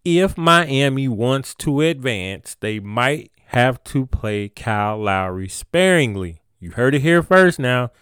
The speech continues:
Don't be waking up tomorrow, going on First Take, and you hearing this and you like, "Why does this sound familiar?" They might need to play Kyle Lowry sparingly,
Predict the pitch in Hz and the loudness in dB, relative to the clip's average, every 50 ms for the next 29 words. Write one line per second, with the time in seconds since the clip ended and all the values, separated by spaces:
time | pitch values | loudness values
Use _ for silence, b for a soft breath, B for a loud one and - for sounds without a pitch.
0 | _ _ _ _ _ _ _ _ _ _ _ _ _ _ _ _ _ _ 92 92 | _ _ _ _ _ _ _ _ _ _ _ _ _ _ _ _ _ _ -4 -4
1 | 101 104 101 123 127 135 131 - - _ _ _ _ _ _ - 113 123 139 135 | -4 -2 0 0 0 0 0 -2 -6 _ _ _ _ _ _ 4 4 4 6 6
2 | 147 156 160 156 135 135 143 156 156 151 143 135 123 123 131 135 139 135 131 131 | 6 6 6 6 4 4 4 6 6 8 6 6 6 4 4 4 4 2 2 0
3 | 127 - - 120 117 113 - - 131 135 131 117 - _ _ _ _ _ _ _ | 0 0 0 0 0 0 0 0 2 2 2 0 -2 _ _ _ _ _ _ _
4 | _ - 101 98 95 95 120 135 143 139 131 117 110 110 104 104 95 95 95 98 | _ -12 -10 -8 -6 -2 0 2 2 2 2 2 0 -2 -2 -4 -8 -8 -6 -6
5 | 95 92 92 82 90 101 107 117 113 113 104 110 104 - 110 104 101 95 - 95 | -4 -6 -4 -4 -2 0 2 2 0 0 -4 -6 -6 -6 -4 -4 -4 -6 -8 -12
6 | 92 92 85 80 - _ _ _ _ _ _ _ _ _ _ _ _ _ _ _ | -14 -14 -14 -16 -20 _ _ _ _ _ _ _ _ _ _ _ _ _ _ _
7 | _ _ _ _ - 113 120 123 117 127 147 170 196 220 220 202 190 190 196 196 | _ _ _ _ -6 -4 -4 -4 -4 -2 0 0 2 2 2 0 0 2 0 0
8 | 190 160 - 165 151 - 156 156 156 156 156 147 - - 151 143 139 139 135 131 | 0 0 -2 -4 -2 -2 -2 0 0 -2 -2 -4 -4 -4 -2 -2 -2 -2 -4 -4
9 | 123 123 127 123 120 113 110 107 - - 101 101 98 90 85 85 - | -4 -4 -4 -4 -4 -6 -8 -12 -14 -14 -14 -14 -14 -16 -20 -20 -20